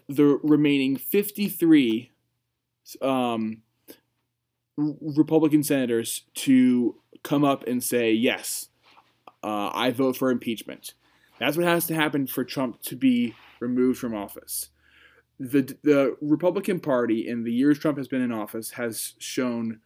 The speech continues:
no ability to call him out, to differ from him, to say what he's done is wrong. And therefore, I have no hope that even five members of the Re-, Republican Party will come out for impeachment.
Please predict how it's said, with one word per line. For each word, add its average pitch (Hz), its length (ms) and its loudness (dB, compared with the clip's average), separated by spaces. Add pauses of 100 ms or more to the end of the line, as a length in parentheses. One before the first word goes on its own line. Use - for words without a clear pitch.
(340)
no 131 280 4
ability 120 580 2 (120)
to 107 420 2
call 139 340 -2
him 143 220 -2
out, 175 400 -8 (360)
to 135 200 6
differ 139 380 0
from 185 220 -4
him, 214 280 -2 (560)
to 135 220 4
say 135 320 0
what 131 220 0
he's 127 200 -2
done 123 220 -2
is 104 160 -10
wrong. 123 500 -6 (800)
And 120 160 -4
therefore, 135 580 0
I 120 120 -2
have 120 360 -6
no 127 380 0
hope 123 280 -4 (460)
that 98 360 -4 (180)
even 127 520 -2 (520)
five 139 560 0
members 104 440 -10
of 104 280 -10
the 117 100 -6
Re-, 117 340 -4
Republican 113 460 -6
Party 101 440 -8
will 107 140 -4
come 110 220 -10
out 92 220 -8
for 92 180 -8
impeachment. - 520 -14